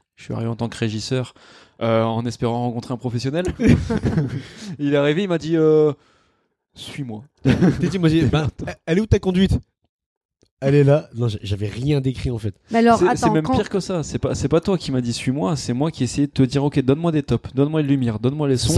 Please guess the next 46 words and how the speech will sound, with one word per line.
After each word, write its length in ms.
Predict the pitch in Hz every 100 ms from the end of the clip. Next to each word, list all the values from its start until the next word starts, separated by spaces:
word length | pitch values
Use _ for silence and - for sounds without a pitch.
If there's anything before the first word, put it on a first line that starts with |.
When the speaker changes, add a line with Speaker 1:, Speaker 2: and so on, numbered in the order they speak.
| 101
Speaker 2:
ça. 20 | - -
Speaker 1:
Et 100 | 117
au 80 | 139
bout 120 | 151
de 60 | 160
cinq 160 | 185 175
minutes, 200 | 185 170
j'ai 60 |
fait, « 140 | 139 151
Tu 80 | 170
sais 60 |
quoi, 180 | 165 185
Maë, 240 | 160 170 -
fais 160 | 143 180
ce 80 | 175
que 80 |
t'as 140 | 185 170
à 40 |
faire, 180 | 156 185
je 80 | 151
vais 60 |
essayer 160 | 143 143
de 60 | -
te 60 |
suivre. » 340 | 123 117 110 -
Speaker 2:
Ouais, 60 | 104
ouais, 40 | 101 101 107
ouais. 40 | -
Speaker 1:
Parce 180 | 127
que 200 | - 143 - _ _ _ -
il 80 | 151
y 40 |
avait, 160 | 143 143
au 140 | 143
début, 260 | 139 160 214
t'étais 220 | 139 -
pas 120 | -
cadré 300 | - 131 139
du 160 | 139 185
tout. 140 | -
Speaker 2:
Pas 160 | - 110
du 120 | 123
tout, 140 | -
pas 120 | 104
du 100 | 98
tout. 160 | 98 95